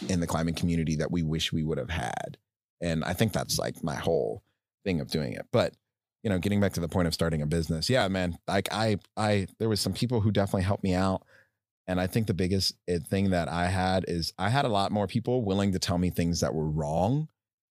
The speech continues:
than so much what I was doing right. And I think that's the most important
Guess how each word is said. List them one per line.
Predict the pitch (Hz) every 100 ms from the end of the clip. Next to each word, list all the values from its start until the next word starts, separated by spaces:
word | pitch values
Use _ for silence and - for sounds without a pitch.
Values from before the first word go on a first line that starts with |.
| _ _
than | 98 95
so | -
much | 101 95
what | 95
I | 85
was | 85 78
doing | 92 82 76
right. | 73 69 67 - - _ _ _ _
And | 87 87 82 - _
I | 85 87
think | 98 90
that's | 82 87 -
the | 90
most | 82 78 80 78
important | 78 73 73 73 65 67